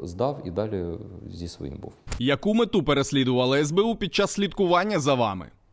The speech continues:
Speaker 1: Да ні, ну дивись, тут п-, причина, якби, мені здається, від, від початку очевидна, да, там, якось дискредитувати роботу, да, ну, от, от, от, хоч чимось. Логіки,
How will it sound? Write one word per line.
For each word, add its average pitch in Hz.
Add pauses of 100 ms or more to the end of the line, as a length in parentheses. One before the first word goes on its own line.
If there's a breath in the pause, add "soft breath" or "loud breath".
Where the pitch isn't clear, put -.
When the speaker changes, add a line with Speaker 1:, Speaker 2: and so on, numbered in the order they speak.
Speaker 1:
Да 135
ні, 175
ну 160
дивись, 156
тут - (100)
п-, 147
причина, 139
якби, 117 (1080)
мені 117
здається, 110
від, 98 (180)
від 104
початку 95
очевидна, 113
да, 92
там, 80 (160)
якось 113
дискредитувати 95 (680)
роботу, 71
да, 117
ну, 78
от, 65 (120)
от, -
от, 67 (340)
хоч 107
чимось. - (160 loud breath)
Логіки, 107